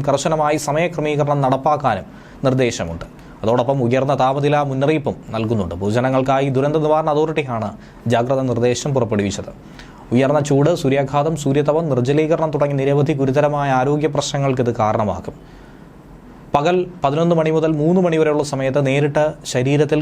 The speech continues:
കൂടുതൽ സമയം തുടർച്ചയായി സൂര്യപ്രകാശം ഏൽക്കുന്നത് ഒഴിവാക്കണം. പരമാവധി ശുദ്ധജലം കുടിക്കുക. ദാഹം ഇല്ലെങ്കിലും വെള്ളം കുടിക്കുന്നത് തുടരുക. നിർജ്ജലീകരണം ഉണ്ടാകുന്ന മദ്യം, കാപ്പി, ചായ,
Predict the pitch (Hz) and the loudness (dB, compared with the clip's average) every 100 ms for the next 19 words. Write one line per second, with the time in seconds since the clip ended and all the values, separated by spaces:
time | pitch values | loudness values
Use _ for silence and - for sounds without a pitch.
0 | 143 131 160 185 165 131 127 135 127 131 | 0 2 2 2 0 -2 0 0 0 -2
1 | - 127 127 131 135 143 143 139 135 135 | 0 0 0 0 0 0 0 0 0 -2
2 | 127 131 131 117 104 107 123 107 92 - | -2 0 0 0 0 2 2 0 -6 -10
3 | - - - 110 110 135 135 139 139 127 | -20 -20 -6 -2 0 0 0 -2 0 0
4 | 143 147 147 139 135 139 156 143 117 127 | 2 2 2 0 0 0 0 2 0 0
5 | 131 127 147 156 160 147 139 135 131 117 | -2 0 0 0 2 2 2 2 0 0
6 | 113 107 95 92 87 - - - - - | -4 -4 -2 -2 -2 -12 -20 -20 -20 -4
7 | 113 131 147 156 156 160 156 147 143 143 | 0 2 2 2 2 0 0 2 2 0
8 | 143 135 120 110 113 120 143 151 147 120 | -2 -2 -2 -2 0 0 0 -2 0 0
9 | 131 143 147 143 120 131 | 0 0 -2 -2 -2 2